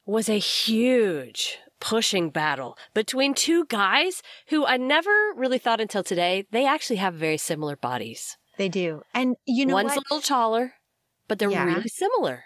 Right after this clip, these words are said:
Speaker 2: They
Speaker 1: And
Speaker 2: are. And
Speaker 1: similar
Speaker 2: they're
Speaker 1: style.
Speaker 2: both bendy. They're so friggin' ben-, bendy. I mean, Ura is exceptionally bendy.
Speaker 1: Yes.
Speaker 2: But Daisho is, if somebody's thrusting at his neck, he does retreat backwards too. I mean, they all have that.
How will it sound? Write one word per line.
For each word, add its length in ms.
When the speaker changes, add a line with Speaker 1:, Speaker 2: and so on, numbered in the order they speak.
Speaker 2:
They 180
Speaker 1:
And 140
Speaker 2:
are. 220
And 220
Speaker 1:
similar 140
Speaker 2:
they're 220
Speaker 1:
style. 200
Speaker 2:
both 280
bendy. 800
They're 220
so 540
friggin' 280
ben-, 320
bendy. 380
I 100
mean, 260
Ura 400
is 180
exceptionally 1000
bendy. 580
Speaker 1:
Yes. 260
Speaker 2:
But 80
Daisho 720
is, 380
if 100
somebody's 420
thrusting 440
at 60
his 240
neck, 220
he 200
does 380
retreat 400
backwards 480
too. 120
I 60
mean, 160
they 100
all 300
have 280
that. 260